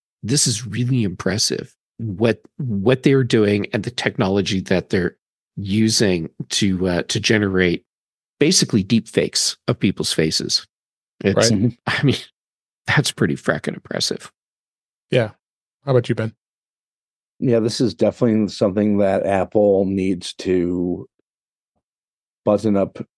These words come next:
Speaker 3: relatively quickly. I do have to have, hand it to the scumbags
Speaker 2: <laughs>
Speaker 3: using parts of the O S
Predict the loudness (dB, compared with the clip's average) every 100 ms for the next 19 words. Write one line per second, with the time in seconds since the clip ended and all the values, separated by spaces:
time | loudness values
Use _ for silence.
0 | _ 0 0 2 -2 -2 -4 -2 -2 0
1 | 0 0 -2 -6 _ _ _ _ _ _
2 | _ _ _ _ _ -2 2 2 2 2
3 | 2 4 2 0 -2 -2 -2 -2 -4 -6
4 | -6 -6 -4 0 0 0 -2 -6 -10 -12
5 | -14 _ _ _ _ -12 -12 _ -2 0
6 | 2 2 2 0 0 0 0 2 2 2
7 | 2 0 -2 -8 -12 -14